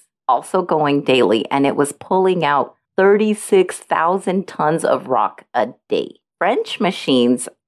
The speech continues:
albeit they were slower, but their cutting heads were protected and waterproof. So that meant if they happened to hit a little bit of water,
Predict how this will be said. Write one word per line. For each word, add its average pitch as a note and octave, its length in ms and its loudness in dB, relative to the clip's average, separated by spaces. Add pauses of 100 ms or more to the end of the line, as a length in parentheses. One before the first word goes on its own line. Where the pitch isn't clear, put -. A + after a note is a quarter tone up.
albeit C#3 520 0
they A#2+ 120 -6
were A#2 160 0
slower, E3 800 0 (140)
but D3 160 -2
their C#3+ 120 -2
cutting C4+ 500 2
heads C3 500 -4
were D#3 120 0
protected F3 800 -4
and D3+ 220 -4
waterproof. D3+ 720 0 (220)
So C#3+ 580 0
that D#3+ 180 -2
meant E3+ 220 -2 (100)
if B3+ 220 0
they A#3+ 100 -2
happened G#3+ 340 -4
to G3+ 60 -4
hit G#3 140 0
a G3+ 80 0
little F#3 200 4
bit E3+ 120 2
of D#3 120 0
water, A#3 520 0